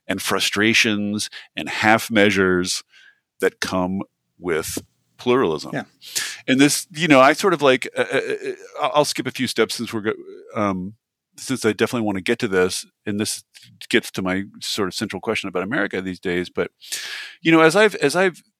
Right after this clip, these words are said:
Speaker 1: thought about it and gone through sort of philosophies of everything, you know, I'm sort of very attracted to philosophies of everything. I've just started thinking more and more lately, like, here's the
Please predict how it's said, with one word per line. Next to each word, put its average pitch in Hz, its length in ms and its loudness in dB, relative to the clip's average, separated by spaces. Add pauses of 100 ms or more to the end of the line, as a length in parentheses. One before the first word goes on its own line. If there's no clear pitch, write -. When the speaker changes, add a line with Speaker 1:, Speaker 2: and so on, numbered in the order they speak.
(120)
Speaker 1:
thought 151 220 2
about 117 200 4
it 113 80 -4
and 127 100 -6
gone 123 260 2
through 117 340 0
sort 120 180 -2
of 98 80 -6
philosophies 98 760 0
of 90 120 -2
everything, 90 600 -2
you 85 60 -8
know, 82 140 -4
I'm 87 100 -8
sort 87 140 -12
of 78 80 -16
very 85 180 -4
attracted 82 440 -8
to 87 60 -12
philosophies 90 540 -12
of 85 140 -16
everything. 87 640 -12 (1000)
I've 160 200 6
just 175 200 2
started 190 320 2
thinking 147 320 0
more 113 220 2
and 120 80 2
more 107 180 2
lately, 87 460 -2
like, 82 360 -4 (540)
here's 151 320 0
the 113 240 6